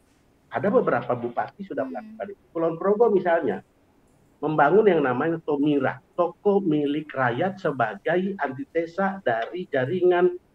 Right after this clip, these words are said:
Speaker 1: pemasaran retail dari Indomaret, in-, eh, Alfamaret dan seterusnya. Dia membangun yang namanya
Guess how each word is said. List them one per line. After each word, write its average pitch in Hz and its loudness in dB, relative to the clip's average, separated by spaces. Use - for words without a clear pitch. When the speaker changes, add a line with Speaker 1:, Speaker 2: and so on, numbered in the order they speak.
Speaker 1:
pemasaran 151 -2
retail 151 -4
dari 127 -2
Indomaret, 120 -4
in-, 123 -6
eh, 107 -8
Alfamaret 127 -4
dan 131 -2
seterusnya. 190 -2
Dia 185 4
membangun 160 0
yang 143 0
namanya 127 -6